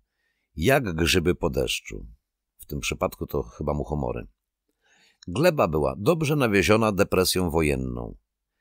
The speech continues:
Jedna tylko rzecz była niepokojąca.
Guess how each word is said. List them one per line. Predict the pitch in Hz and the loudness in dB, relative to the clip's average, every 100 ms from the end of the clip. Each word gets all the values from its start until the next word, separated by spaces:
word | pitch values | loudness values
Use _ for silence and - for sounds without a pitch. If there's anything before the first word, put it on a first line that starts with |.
| _ _ _ _ - | _ _ _ _ -2
Jedna | 135 202 143 139 135 | 2 2 2 2 2
tylko | - 113 - 98 | 2 0 2 2
rzecz | 85 82 | 2 0
była | 69 76 76 | 0 -2 0
niepokojąca. | 73 - - 65 60 60 - 50 | -2 -4 -4 -4 -6 -8 -12 -14